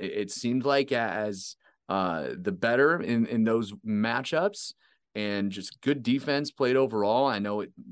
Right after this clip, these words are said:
game ended on that eight nothing run, but, um, that's why Illinois won this game. And the offense certainly had its shining moments. Uh, it seemed like they were able to really get things going in playing team basketball and everything. But,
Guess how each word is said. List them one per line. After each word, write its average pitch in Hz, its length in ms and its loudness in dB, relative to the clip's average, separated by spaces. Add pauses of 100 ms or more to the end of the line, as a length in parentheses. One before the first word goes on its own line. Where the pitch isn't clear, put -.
(100)
game 98 220 -4
ended 107 220 2
on 113 160 2
that 104 220 0
eight 110 180 -6
nothing 104 360 -2
run, 98 380 0
but, 87 220 -2 (360)
um, 82 520 -4 (500)
that's 117 380 -2
why 117 320 2
Illinois 101 400 -2
won 98 260 -2
this 90 160 -4
game. 95 260 -6
And 87 80 -4
the 87 80 -6
offense 143 600 0
certainly 123 480 2
had 113 260 -4
its 104 240 -6
shining 107 400 -2
moments. 107 540 0 (260)
Uh, 85 180 -4
it 95 100 -4
seemed 131 180 2
like 117 140 2
they 117 80 2
were 104 120 2
able 104 200 0
to 104 80 -4
really 104 180 -2
get 101 180 -2
things 101 220 -4
going 98 580 0
in 80 240 -6
playing 101 320 -4
team 101 220 -2
basketball 95 600 -2
and 92 100 -2
everything. 92 400 -2
But, 87 240 0